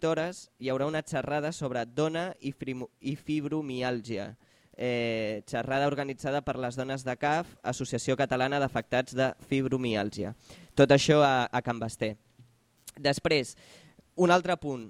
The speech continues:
Ara se m'ha apagat la pantalla de l'ordinador. Mm, ara, quan, quan et passi la paraula, miraré d'arreglar-ho. Eh,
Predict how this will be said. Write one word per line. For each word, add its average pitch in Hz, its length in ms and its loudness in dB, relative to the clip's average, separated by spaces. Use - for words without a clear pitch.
Ara 139 240 -2
se 170 80 -10
m'ha 151 80 -6
apagat 139 240 -4
la 135 240 -2
pantalla 127 320 -4
de 123 80 -2
l'ordinador. 120 720 -6
Mm, 113 960 -14
ara, 135 240 -4
quan, 123 320 -12
quan 127 160 -6
et 120 80 -10
passi 139 180 -6
la 143 140 -2
paraula, 139 320 -4
miraré 127 320 -4
d'arreglar-ho. 107 540 -10
Eh, 120 760 -2